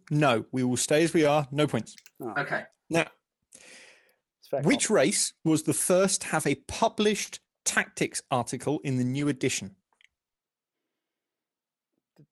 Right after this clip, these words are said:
Speaker 3: Um, is this, sorry, is this third edition?
Speaker 1: This is third edition.
Speaker 3: Oh, fuck knows then.
Speaker 2: Dave.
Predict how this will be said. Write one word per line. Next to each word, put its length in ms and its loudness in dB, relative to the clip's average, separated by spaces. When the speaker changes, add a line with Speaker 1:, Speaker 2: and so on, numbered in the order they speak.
Speaker 3:
Um, 240 -6
is 120 -10
this, 380 -2
sorry, 220 0
is 100 -8
this 220 -8
third 240 -4
edition? 540 -14
Speaker 1:
This 160 0
is 120 2
third 300 0
edition. 340 -10
Speaker 3:
Oh, 140 -4
fuck 280 -10
knows 200 -16
then. 160 -16
Speaker 2:
Dave. 120 -10